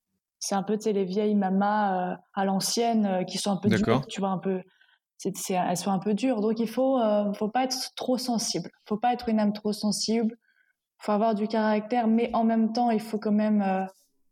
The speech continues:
Speaker 1: bah, euh, aimer, euh, co-, comprendre la hiérarchie, aimer la discipline, euh, aimer le fait d'app-, d'apprendre, d'avoir un maître, euh, aimer le fait, euh,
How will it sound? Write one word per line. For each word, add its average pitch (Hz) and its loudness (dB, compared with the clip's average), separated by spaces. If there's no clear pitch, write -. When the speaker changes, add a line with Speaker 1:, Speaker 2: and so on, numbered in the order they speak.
Speaker 1:
bah, 190 0
euh, 190 -4
aimer, 208 2
euh, 185 -2
co-, - -10
comprendre 226 0
la 220 2
hiérarchie, 214 0
aimer 208 2
la 196 0
discipline, 214 -2
euh, 208 0
aimer 214 2
le 202 0
fait 196 -2
d'app-, 190 -4
d'apprendre, 208 0
d'avoir 190 0
un 190 2
maître, 214 0
euh, 196 0
aimer 214 2
le 214 0
fait, 220 -4
euh, 196 0